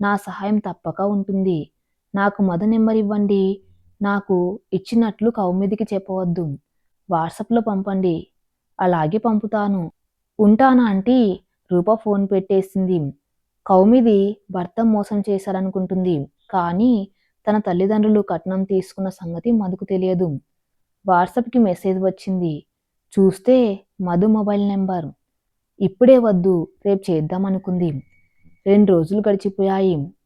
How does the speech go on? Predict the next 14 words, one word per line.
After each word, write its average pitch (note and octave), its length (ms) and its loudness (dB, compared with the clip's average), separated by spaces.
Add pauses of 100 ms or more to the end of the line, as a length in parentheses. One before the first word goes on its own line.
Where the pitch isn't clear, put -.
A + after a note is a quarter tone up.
(180)
మధుకి F#3+ 680 0 (280)
ఫోన్ F#3+ 280 0 (100)
చేయాలా A3 320 -2
వద్దా? F#3 500 -2 (460)
చేస్తే G3 640 2 (120)
ఏమైనా G3+ 380 0
అపార్థం F#3+ 500 -4
చేసుకుంటాడా? F#3+ 800 -6 (680)
అమ్మని G#3 720 4
అడుగుదామనుకుని G3 1000 0
అన్నపూర్ణమ్మతో G3 880 -4
జరిగింది F3+ 520 -2
చెప్పింది. F#3 540 -4 (640)
అయితే G3 680 2